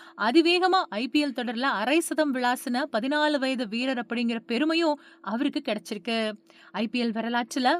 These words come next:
பதிமூணு பந்துகள்ல ஜெய்ஸ்வால் போன ரெண்டாயிரத்தி இருபத்தி மூணாவது வருஷம் அரை சதம் அடிச்சது இப்ப வரைக்கும் சாதனையா தொடருது. பதினாலு வயசுல ஒட்டுமொத்த கிரிக்கெட் உலகத்தையும் வைபவ் சூரியவன்சி தன்னோட அதிரடி பேட்டிங் மூலமா கலக்கியிருக்காரு.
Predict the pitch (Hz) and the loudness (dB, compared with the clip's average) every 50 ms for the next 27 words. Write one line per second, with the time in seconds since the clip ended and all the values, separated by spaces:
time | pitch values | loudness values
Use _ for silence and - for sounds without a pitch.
0 | 339 - 208 202 240 269 294 294 285 269 - 240 233 226 254 247 233 240 294 311 | 0 -4 -2 0 0 0 2 0 0 0 0 0 0 0 0 0 0 0 0 0
1 | 220 240 226 269 277 - - 302 269 277 277 - - - - - _ - 277 277 | 0 -2 -2 -2 -4 0 2 4 4 4 2 -2 -10 -20 -20 -20 _ 2 4 4
2 | 277 277 254 262 262 320 330 330 330 - 311 269 269 311 302 - 320 285 247 247 | 4 4 4 2 2 4 4 2 2 2 0 0 2 0 0 2 2 2 4 4
3 | 262 277 285 285 269 269 240 254 214 220 233 226 - 285 285 277 - - 175 208 | 4 4 4 4 2 2 0 -2 -4 -4 -4 -2 -2 -2 -2 -2 -4 -8 -6 -2
4 | 240 262 285 277 - 233 240 240 233 208 202 220 - - 220 247 294 - 226 254 | 0 0 0 0 -2 -2 -2 0 0 -2 -2 -4 -6 -6 -4 -4 -4 -4 -4 -4
5 | - - 330 294 269 240 233 226 302 277 285 285 - - - 208 220 262 262 262 | 0 2 4 4 4 2 0 0 0 0 0 -2 -4 -4 -2 0 0 0 0 0
6 | 247 233 240 277 - 240 202 202 208 202 190 208 226 226 220 220 220 - - - | 0 0 0 -2 -2 -4 -4 -4 -4 -6 -4 -4 -2 -2 -2 -4 -6 -10 -18 -20
7 | - - - - 233 226 269 302 320 330 320 311 262 240 262 - - 247 262 294 | -20 -20 -4 -2 0 2 4 4 4 4 4 2 2 0 -2 -2 -2 -2 -2 0
8 | 269 226 220 226 - 349 339 349 311 285 339 330 - 277 - 339 - - - 233 | 0 -2 -2 0 0 0 0 0 0 -2 -4 -2 -2 -2 -2 -2 -4 -4 -4 -2
9 | 240 269 294 311 311 - - 330 349 349 320 311 - - - _ _ - 196 233 | 0 2 4 2 2 4 4 4 4 4 4 0 -4 -12 -20 _ _ -4 0 2
10 | 269 330 311 370 370 330 - - 277 277 277 269 247 240 240 220 - 339 - - | 2 4 4 4 2 2 0 0 0 0 0 0 0 0 0 2 2 0 0 2
11 | 226 226 220 233 - 202 220 202 277 285 302 269 262 208 214 220 220 - 269 240 | 0 0 0 0 -2 -2 -2 -2 0 0 0 0 0 0 0 -2 -2 -2 -2 0
12 | 233 233 240 233 233 226 262 349 339 - - 240 202 190 220 214 - 247 233 220 | 0 2 2 2 2 2 2 0 -2 -4 -6 -4 -4 -4 -4 -4 -4 -4 -4 -2
13 | - 226 220 226 233 240 | 0 0 0 2 0 -2